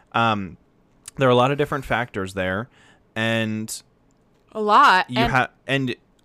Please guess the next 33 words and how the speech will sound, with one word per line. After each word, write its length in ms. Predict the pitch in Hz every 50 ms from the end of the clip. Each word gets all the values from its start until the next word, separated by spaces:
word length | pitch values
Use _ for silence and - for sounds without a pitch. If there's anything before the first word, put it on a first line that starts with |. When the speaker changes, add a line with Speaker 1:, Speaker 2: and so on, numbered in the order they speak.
| _ _ _ _ -
Speaker 1:
uh, 100 | 101 131
for 220 | - - 151 147
most 320 | 147 143 147 165 160 - -
people, 280 | 160 143 - 147 131 120
I 260 | 113 110 110 110 104
feel 280 | 95 - 120 110 101 98
it's 160 | 95 - -
not 180 | 101 95 90 73
worth 240 | 87 85 82 - -
it. 140 | - - - - - - - - _
Speaker 2:
So, 200 | _ - - 233 220 202 -
m-, 120 | 208 208 -
yeah, 320 | 214 220 208 180 156 160
and 100 | 190 190
my 160 | 196 202 233
point 240 | 233 - 226 196 190
in 80 | 180 175
saying 220 | - 196 180 170
all 200 | 170 180 185 180
of 80 | 175 170
that 240 | 175 160 160 160 -
is 160 | - 185 170 175
that 360 | 170 170 165 160 160 165 - - - - - - - - _ _ _ _ _ _ _ _ _ _ _ _ _ _ _ _ _ _ _ _ _ _ _ _ _ _ _ _ _ _ _ _ _
there 240 | 208 214 233 247
is 120 | 247 220 190
work 380 | 185 180 196 202 208 - - - -
in 220 | 202 208 202 196
the 100 | 190 185
skills 460 | 180 - - - 190 185 196 196 - -
trades 640 | - 226 220 220 220 226 233 208 202 - - - - _
that 120 | 196 180
is 120 | 180 170
necessary. 880 | 175 175 175 185 175 170 - - 175 - - 82 82 78 67 - - -